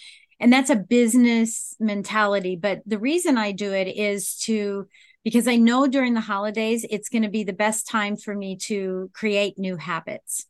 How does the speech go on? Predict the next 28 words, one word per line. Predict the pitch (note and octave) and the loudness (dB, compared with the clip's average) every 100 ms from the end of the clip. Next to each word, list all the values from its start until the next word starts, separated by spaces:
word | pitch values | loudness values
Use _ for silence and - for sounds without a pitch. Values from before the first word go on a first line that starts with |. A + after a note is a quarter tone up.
| _ _ _ _ - | _ _ _ _ -6
It's | G#3+ | -2
not | A#3 A#3 A#3 | 2 2 4
gonna | A#3+ | 2
be | G#3+ A3 | 4 2
at | G#3+ | 2
the | |
beginning | F#3+ F#3+ G3 G3 | -4 -4 -4 -6
of | F#3 | -4
the | |
year. | F#3 F3+ F3 F3 - | -2 -2 -2 -4 -2
I'm | G#3+ | 0
not, | A3 A3 | 2 0
and, | G#3 A3 - | -2 -4 -4
and | G#3 | -2
I | G#3+ | -2
can | A3 A3 | -2 -4
create | - B3 A#3+ | -2 -2 0
new | B3 | 0
habits, | G#3+ F#3+ F#3+ F#3+ | 0 -2 -4 -8
create | - A#3+ A#3 | -4 -2 0
new | B3 | 0
relationships, | A3+ G#3 F#3+ F#3+ F#3+ - F#3 - | 0 0 -2 -4 -8 -6 -6 -6
start | A#3+ A3+ A#3 | -4 -2 2
new | A#3 | 2
businesses, | G#3 G3+ G#3 F3 G#3 G3 F#3+ - | 2 -2 -4 -4 -4 -4 -4 -10
you | G3+ G3+ | -10 -8
know, | F3+ F#3 F3 | -6 -8 -8
start, | - A3+ A3 | -4 -4 -4